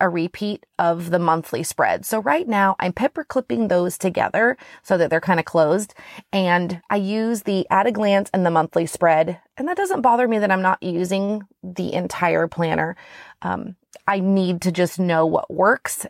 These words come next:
and use that. And what works better for me right now than trying to put things into a specific day of the week is my next analog essential, which is my task pad from Shorthand.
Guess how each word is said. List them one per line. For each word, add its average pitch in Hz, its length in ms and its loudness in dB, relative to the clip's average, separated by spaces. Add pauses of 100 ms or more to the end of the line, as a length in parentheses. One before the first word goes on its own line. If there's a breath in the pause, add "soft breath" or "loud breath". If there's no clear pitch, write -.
and 170 260 0
use 151 340 -2
that. - 240 -2 (1080)
And 240 200 2
what 240 160 2
works 247 240 0
better 269 340 4
for 240 180 -2
me 214 200 0
right 190 260 0
now 240 480 2 (380 loud breath)
than 185 320 2
trying 185 320 2
to 175 100 -6
put - 300 -4
things 190 280 -2
into 180 280 0
a 165 60 2
specific - 580 -2
day 185 560 4
of 165 160 -2
the 185 80 0
week 196 340 -4 (300 loud breath)
is 170 420 0
my 185 140 2
next 277 400 0
analog 170 500 4
essential, 180 540 2
which 190 200 -2
is 180 200 -2 (120)
my 175 180 0
task - 540 -2
pad 170 400 -2 (300 loud breath)
from 185 380 0
Shorthand. 180 720 -2